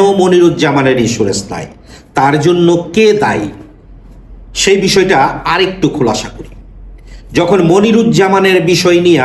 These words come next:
আমরা মনিরুজ্জামানের বন্ধুর সাথে কথা বলতে থাকি, আমরা জানতে চাই, কেন মনিরুজ্জামানের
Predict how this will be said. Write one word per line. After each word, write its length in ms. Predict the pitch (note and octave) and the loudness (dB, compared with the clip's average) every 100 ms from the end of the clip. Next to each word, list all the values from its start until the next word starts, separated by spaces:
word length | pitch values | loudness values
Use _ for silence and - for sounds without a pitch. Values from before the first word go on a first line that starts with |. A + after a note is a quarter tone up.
| D3+ | 0
আমরা 220 | C#3+ C#3+ C3+ | 0 0 0
মনিরুজ্জামানের 840 | C#3+ E3 E3 E3 D#3+ D#3 D3+ C3 C3 | 0 2 2 2 0 0 0 0 0
বন্ধুর 380 | D#3 D3 C3+ - | 0 0 0 -2
সাথে 240 | C3 - D3 - - - | -4 -2 -2 -4 -10 -6
কথা 220 | D#3+ D3+ | -4 -2
বলতে 240 | C3 A#2 A#2 | -2 -2 -4
থাকি, 300 | F#2+ - - - - - - - - - | -6 -12 -16 -20 -20 -20 -20 -20 -8 -2
আমরা 200 | D3 E3+ | 0 2
জানতে 340 | F3+ F#3+ G#3 | 0 0 0
চাই, 240 | - F3+ F3 - - | 0 0 0 -2 -2
কেন 280 | F#3 F#3+ G3+ G#3 G3 | 0 2 2 2 2
মনিরুজ্জামানের 800 | F#3+ F#3+ F#3 C#3 D#3+ D3+ C#3 | 2 2 2 0 0 0 0